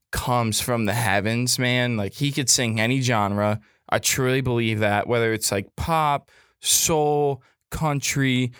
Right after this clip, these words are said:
rock, R and B, dude, he's got it. And he absolutely sounds just like he would off a record as he does live in person, which I'm sure, Elliot, you could probably do a test. That's, like, pretty rare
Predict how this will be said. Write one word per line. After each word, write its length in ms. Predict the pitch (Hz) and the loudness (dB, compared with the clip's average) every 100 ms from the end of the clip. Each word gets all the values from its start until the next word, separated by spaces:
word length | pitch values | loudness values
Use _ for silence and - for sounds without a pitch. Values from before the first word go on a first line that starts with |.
| _ _ | _ _
rock, 720 | 104 110 135 139 131 135 - - | -8 -4 0 2 2 -2 -6 0
R 240 | 139 143 | 2 2
and 120 | 135 120 | 0 0
B, 280 | 127 120 | 0 2
dude, 220 | 113 123 110 | 0 0 0
he's 120 | 104 | -2
got 360 | - 107 104 120 | 0 0 2 0
it. 160 | 127 - _ _ _ - | -4 -10 _ _ _ -4
And 500 | - 123 113 107 101 - _ _ _ _ _ _ | 0 2 2 0 -4 -12 _ _ _ _ _ _
he 400 | - - 165 165 | -4 0 0 0
absolutely 1120 | - 120 117 120 - 135 127 127 139 127 120 - _ _ | 0 0 0 0 -2 -2 0 0 0 0 -2 -6 _ _
sounds 800 | - - 151 123 131 123 117 - - | -2 2 2 2 0 0 -2 -4 -8
just 800 | 120 - 127 131 127 135 - - - | 0 0 2 2 2 2 -2 -2 -6
like 240 | 131 127 120 | -2 0 0
he 220 | - 139 | -2 -2
would 240 | 117 120 | 2 2
off 240 | 123 120 120 | 2 -2 -4
a 60 | |
record 500 | 101 98 101 135 131 | 0 0 0 0 0
as 160 | 113 107 | 0 0
he 80 | 110 | 0
does 400 | 113 107 104 - | 0 0 -2 -2
live 300 | 117 107 107 | 0 0 0
in 140 | 107 | -4
person, 440 | 104 104 107 90 101 | -2 -2 -2 -4 -4
which 280 | 107 - - - _ | -4 -4 -8 -14 _
I'm 160 | 127 120 | -2 0
sure, 220 | - 143 | 0 0
Elliot, 360 | 104 117 120 123 | 2 2 2 0
you 120 | 127 | -2
could 100 | 151 | -2
probably 300 | 185 170 147 | 0 0 0
do 100 | 131 | -2
a 60 | |
test. 340 | 123 117 113 - | -2 0 0 0
That's, 220 | 120 117 | 0 0
like, 200 | 104 80 | -2 -4
pretty 260 | - 143 120 | -2 -2 0
rare 440 | 110 104 107 120 | 0 0 0 -4